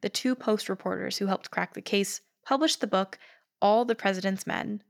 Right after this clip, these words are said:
which chronicles their findings. The story was turned into a movie with the same title in nineteen seventy-six. Politically, the scandal weakened Americans' trust in government officials,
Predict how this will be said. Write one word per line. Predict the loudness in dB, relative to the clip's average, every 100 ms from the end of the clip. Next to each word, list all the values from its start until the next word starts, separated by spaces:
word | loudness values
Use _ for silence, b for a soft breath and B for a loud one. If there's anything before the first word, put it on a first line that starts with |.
| -4
which | -4 -2
chronicles | 0 2 2 -2 -2
their | -4
findings. | 0 0 0 -2 -4 -6 -10 _ _ _ _
The | -2
story | 2 4 4
was | 4 2
turned | 2 2
into | 2 0
a |
movie | 2 2 2 0 -6 _
with | -14
the | -8
same | -4 -4 -2
title | 0 0 0 -2
in | -2
nineteen | -2 -2 -4
seventy-six. | -6 -6 -8 -6 -6 -8 -10 -12 -12 _ _ _ 0
Politically, | 4 6 4 4 2
the | 2
scandal | -2 2 4 4 4
weakened | 2 0 2 2 2
Americans' | 2 2 2 0 -2
trust | 0 2 2 0 -2
in | 0
government | 0 2 0
officials, | -2 0 0 0 -4 -4 -4